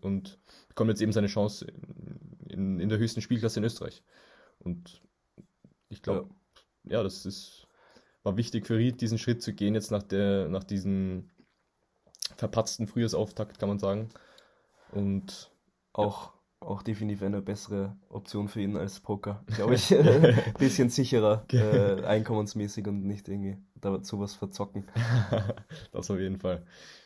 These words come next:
Speaker 1: Mal schauen, wie lange er im Amt bleiben wird. <laughs>
Speaker 2: Weil Ried eben schon sehr viele Trainer hatte in den letzten zwei Jahren.
Speaker 1: Ja.
Speaker 2: Ähm, ja, jetzt kommen wir, ähm,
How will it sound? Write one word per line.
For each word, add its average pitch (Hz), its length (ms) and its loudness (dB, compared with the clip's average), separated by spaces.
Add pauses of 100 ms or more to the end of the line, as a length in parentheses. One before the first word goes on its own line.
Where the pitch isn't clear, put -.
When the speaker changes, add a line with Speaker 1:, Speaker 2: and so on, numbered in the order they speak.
(140)
Speaker 1:
Mal 101 140 2
schauen, 110 240 2
wie 113 80 0
lange 113 220 4
er 110 160 4
im 107 120 2
Amt 95 180 -4
bleiben 71 180 -6
wird. - 140 -8 (800)
<laughs> - 760 -20
Speaker 2:
Weil 107 380 0 (200)
Ried 110 220 -6
eben 98 140 -6
schon 101 160 -12
sehr 98 120 -6
viele 98 160 -8
Trainer 87 240 -6
hatte 87 200 -10
in 90 60 -8
den 87 60 -6
letzten 87 260 -10
zwei - 180 -10
Jahren. 98 180 -8 (200)
Speaker 1:
Ja. - 140 -10 (380)
Speaker 2:
Ähm, 104 460 0 (800)
ja, 117 320 4 (800)
jetzt 98 180 -12
kommen 110 320 -2
wir, 110 440 -4
ähm, 104 360 -6